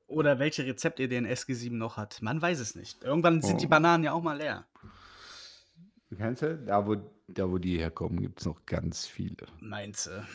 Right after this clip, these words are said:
Speaker 1: Die ganzen Influencer haben immer ihre Connections, ne?
Speaker 2: Ja, auf jeden Fall. Chiquita.
Speaker 1: Chiquita.
Speaker 2: Chiquita.
Speaker 1: Gut.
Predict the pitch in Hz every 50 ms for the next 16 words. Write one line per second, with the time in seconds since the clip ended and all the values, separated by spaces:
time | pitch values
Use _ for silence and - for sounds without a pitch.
0 | - - - - - - 120 - 120 127 - - 113 101 123 117 147 123 120 113
1 | - - 110 110 123 127 117 131 131 120 123 123 117 113 - 120 110 117 117 -
2 | - - - - - - 113 120 120 113 110 - - - - 123 127 123 120 120
3 | 104 110 120 127 127 120 - 131 127 120 101 - - - - - - - - -
4 | - - - - - - - - - - - - - - - - - - - -
5 | - - - 107 - - - - - - - - - - - 139 123 262 277 262
6 | - - 90 85